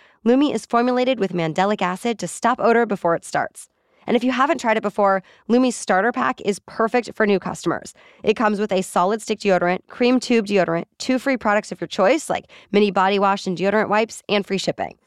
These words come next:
And as a special offer for listeners, new customers get fifteen percent off all Lume products with our exclusive code. That's over forty percent off their starter pack, too. Use code newsworthy for fifteen percent off your first purchase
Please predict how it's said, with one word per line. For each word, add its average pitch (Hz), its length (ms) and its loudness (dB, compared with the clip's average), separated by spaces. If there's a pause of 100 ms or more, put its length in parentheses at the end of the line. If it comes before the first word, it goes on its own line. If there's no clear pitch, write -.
(380)
And 269 180 2
as 254 160 -2
a 233 60 -4
special 214 340 0
offer 233 240 -2
for 269 140 0
listeners, 240 460 0 (260)
new 220 160 2
customers 233 580 0
get 202 220 0
fifteen 269 400 0
percent 226 340 0
off 185 180 -2 (320)
all 240 280 4
Lume 226 240 2
products 220 420 0 (180)
with 233 140 0
our 202 80 4
exclusive - 480 -4
code. 190 340 2 (220)
That's - 160 -2
over 175 180 2
forty 277 440 2
percent 214 260 0
off 175 140 0
their 165 100 -4
starter 185 320 0
pack, 160 220 -8
too. - 320 -2 (380)
Use 240 200 0
code 247 280 2
newsworthy 202 760 0 (160)
for 190 140 2
fifteen 233 360 0
percent 269 280 0
off 208 120 0
your 190 80 -4
first 226 240 -2
purchase 175 420 -2